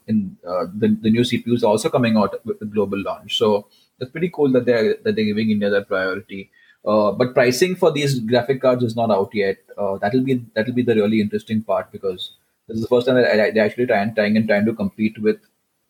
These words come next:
with, uh, Nvidia, like, neck and neck. So yeah, people who do follow tech, like, they, they, they're calling this a, like, A M D's resurgence in graphics, because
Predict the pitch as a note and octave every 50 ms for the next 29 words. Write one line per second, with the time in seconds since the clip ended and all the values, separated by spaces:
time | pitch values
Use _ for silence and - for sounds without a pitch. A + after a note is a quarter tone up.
0 | _ _ - G#2+ G#2+ - _ G2 F#2+ F2 - - G#2 G#2 G#2 G#2 G2+ G2 G2+ G2+
1 | G2 G2 G2 - G#2 F#2+ F2 - F#2+ F2+ E2 D2+ A#1+ - - - - F2+ D#2 D#2+
2 | - _ _ _ _ F2+ G#2 F#2 F2+ E2 - - - _ _ _ _ _ _ _
3 | _ _ _ _ - B2+ A#2 - C#3 C3 C3+ C#3+ C#3 G#2+ A2+ B2 C3 B2+ C3+ B2+
4 | C3 C#3 C#3 C#3 C#3+ D3 D3 - - _ _ _ _ _ _ _ _ _ _ -
5 | A#2+ A#2+ A#2+ G#2+ G#2+ B2+ - A#2 - - _ A#2 G#2+ B2+ - B2 A#2+ - A#2+ G#2+
6 | A#2 A#2+ A#2+ B2 B2+ B2 F#2 G#2 - - _ - F2 - - G#2+ A2 G#2+ - -
7 | G#2+ G#2+ G#2+ A2 G#2+ G#2+ G2+ G#2+ A2 G#2+ G#2 G#2+ G2+ - - G#2 G2 F#2+ F2+ F#2+
8 | F2+ F2+ - - G2 G#2 - E2+ E2+ - - E2+ - - - - A2 A2 A2 A2
9 | -